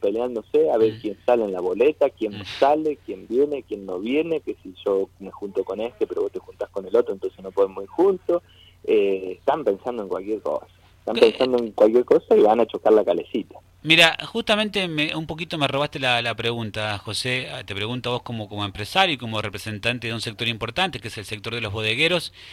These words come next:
Speaker 2: Eh, ¿cómo ves la política actual, tanto a nivel nacional como provincial? Vos lo acabás de describir, más o menos, ¿no? Gente que son del mismo frente. Hoy, viste,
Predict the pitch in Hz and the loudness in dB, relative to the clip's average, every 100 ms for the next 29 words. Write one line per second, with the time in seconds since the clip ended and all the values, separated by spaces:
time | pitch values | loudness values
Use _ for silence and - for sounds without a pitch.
0 | - - - - - 143 147 - 262 202 | -20 -20 -20 -12 -2 -2 -2 -2 2 6
1 | 147 139 127 131 135 127 123 131 123 123 | 6 6 4 2 0 -2 -4 2 4 2
2 | 120 117 156 165 170 220 220 190 170 175 | -2 0 4 4 4 -4 -2 0 0 0
3 | 160 190 226 190 139 131 127 131 240 151 | 0 0 -2 -2 -4 -2 -2 0 0 2
4 | 185 - - 127 113 123 151 - 123 - | -2 -4 -4 -4 -2 0 0 -2 -6 -4
5 | 127 190 135 117 113 107 95 113 147 - | -2 0 0 -2 -2 -4 -4 -4 -4 -8
6 | - - - - 147 143 123 113 143 139 | -20 -20 -20 -2 0 0 0 0 2 2
7 | 120 139 147 131 156 175 170 185 190 - | 0 0 0 2 4 4 4 0 -2 -6
8 | - - - 131 139 139 123 117 107 | -20 -20 -6 -4 -4 -2 0 0 -2